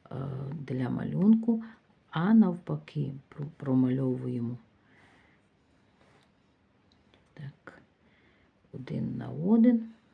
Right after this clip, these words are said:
даючи просохнути попередній шар фарби. От, промальовує ті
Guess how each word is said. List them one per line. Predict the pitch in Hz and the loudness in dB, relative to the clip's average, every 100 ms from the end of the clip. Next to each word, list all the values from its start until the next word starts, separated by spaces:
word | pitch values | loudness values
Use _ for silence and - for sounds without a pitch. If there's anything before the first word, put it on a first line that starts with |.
| _ _ _ _ _ _ _ _ _ - _ - | _ _ _ _ _ _ _ _ _ -20 _ -14
даючи | 143 131 135 170 208 - - - | -8 -8 -4 -4 -2 -4 -6 -8
просохнути | - 165 208 220 - - 131 156 - 226 226 262 262 - _ _ | -2 4 4 4 -2 -4 -2 -2 4 4 4 2 2 -6 _ _
попередній | 151 190 - 147 131 139 170 208 208 _ _ _ _ _ _ _ _ _ _ _ _ _ | -6 -6 -4 -6 -4 -4 -2 0 -2 _ _ _ _ _ _ _ _ _ _ _ _ _
шар | - - 135 147 - _ _ _ _ _ _ _ - | -20 -12 -8 -8 -10 _ _ _ _ _ _ _ -20
фарби. | - 131 123 127 131 131 _ _ _ _ _ - _ _ _ _ - | -14 -12 -12 -14 -14 -16 _ _ _ _ _ -20 _ _ _ _ -18
От, | - - - _ - - | -18 -18 -20 _ -20 -10
промальовує | 160 151 143 170 226 220 165 | -4 -2 0 2 4 6 4
ті | 151 151 143 | 0 -4 -4